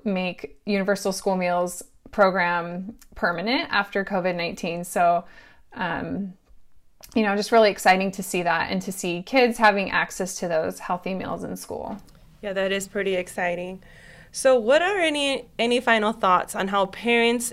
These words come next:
Speaker 2: and the school community can support school meals programs?
Speaker 1: Yeah, so we need to make sure our children have access to a steady, varied supply of nourishing food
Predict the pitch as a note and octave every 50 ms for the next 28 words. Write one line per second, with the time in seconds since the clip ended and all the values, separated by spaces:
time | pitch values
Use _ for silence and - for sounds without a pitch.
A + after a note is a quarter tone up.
0 | - - F#3 G#3 A3 A#3+ C4 C4+ C#4 C4 - - - A#3 G#3+ A3+ - G#3+ G3 F#3
1 | F3+ F3+ F3 E3+ F3+ F3+ - G3+ F#3+ F#3+ - G3 F3+ - - G#3 - - - -
2 | - G#3 G#3 F#3+ F#3 F3+ F3+ F3 F3 - - F#3 E3+ E3 - - A3+ G3+ - -
3 | - - - - - - - - D4+ E4 E4+ E4 - F4+ E4+ E4 E4 E4 F4+ F4+
4 | - G4+ G4 D#4 D4+ D#4 D4 - - D#4+ D#4 C4+ C4 C4+ B3+ - B3+ A#3+ A#3+ A#3
5 | A#3 A3+ A#3 A3+ A3 G#3 G3+ F#3+ - - F3+ F#3 F#3+ - - G#3 G3 G3 - -
6 | - G#3+ G3 F#3 F3+ F3+ E3+ E3+ - - - - - G#3 - - - - G#3+ G#3
7 | G#3 G#3+ G#3+ G#3+ G#3+ G#3+ G#3+ G#3 G#3+ - - - - - - F#3 F3+ F#3+ F#3+ G#3
8 | G#3+ A3+ A#3 A#3 A3 - - A3 G3 - G3 F#3 F3+ F3 E3+ - - F#3+ F#3 F3
9 | E3+ F3+ F3+ - - F3 F3 F3+ - - F3+ E3 E3 D#3+ D#3+ F3 F#3